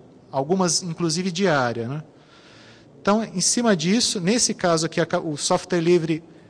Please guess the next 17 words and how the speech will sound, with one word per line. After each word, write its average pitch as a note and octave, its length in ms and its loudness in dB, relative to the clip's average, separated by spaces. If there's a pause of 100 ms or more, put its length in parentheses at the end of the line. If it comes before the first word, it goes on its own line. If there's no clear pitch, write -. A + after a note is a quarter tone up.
(380)
nós C#3+ 120 -2
chegamos G3+ 380 2
a F#3+ 40 2
fazer E3+ 280 0
algumas D#3 380 2
análises, D3+ 540 0
né, D#3+ 100 -4
com D3+ 100 -6
a - 20 -4
ferramenta C#3+ 520 -6
que - 100 -6
é C#3 60 2
o C3 120 2
GeoCettle, D3+ 920 -4 (260)
mas D#3 160 -4
e-, F#3+ 260 0
ele, G3 360 2